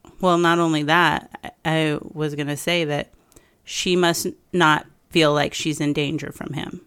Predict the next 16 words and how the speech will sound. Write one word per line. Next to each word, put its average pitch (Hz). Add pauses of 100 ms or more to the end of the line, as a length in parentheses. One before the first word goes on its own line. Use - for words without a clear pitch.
(500)
You 160
know, 151
she -
did 175
say 170
that 147 (140)
they 160
are 151
in 151
blatant, 156
uh, 147 (640)
what 185
is 202 (360)
the, 175
the 160
North, 160